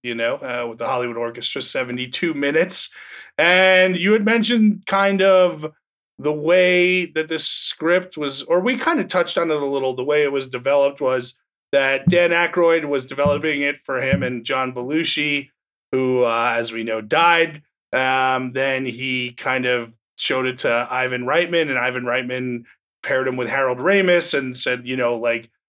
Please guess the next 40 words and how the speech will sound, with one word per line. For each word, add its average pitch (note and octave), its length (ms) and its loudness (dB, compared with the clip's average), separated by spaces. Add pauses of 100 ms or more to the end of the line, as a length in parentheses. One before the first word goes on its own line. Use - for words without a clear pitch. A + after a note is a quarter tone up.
(220)
you C#3 180 -4
know, A2 320 -2
"We B2 120 -6
gotta C3 360 0
kinda B2+ 400 -2
tone C#3+ 300 -2
this B2+ 240 -4
down." C3 640 -2
The C3+ 120 -4
original E3+ 360 0
script D#3+ 260 -2
was, C3+ 160 -2
like, A#2+ 120 -2
all C3 160 -2
this B2 160 -6
intergalactic C3 800 -6
ghost B2 300 -6
hunting C3+ 580 -2 (340)
throughout B2 340 0
time. E3+ 600 0 (720)
And C3+ 600 2 (420)
then D3+ 260 2
they D3 120 4
were D3 160 4
gonna C3+ 460 2
just, C3 280 -4
like, A2+ 220 -4
like, A#2+ 180 -6
make E3 240 2
it E3+ 80 0
now, D3+ 480 2
make C#3+ 180 -4
it - 80 4
happen D3+ 300 0
in C#3 100 -4
one C3+ 200 -2
city, C3+ 340 -4
make C#3 200 -4
it C3+ 140 -6
current, C3+ 480 -2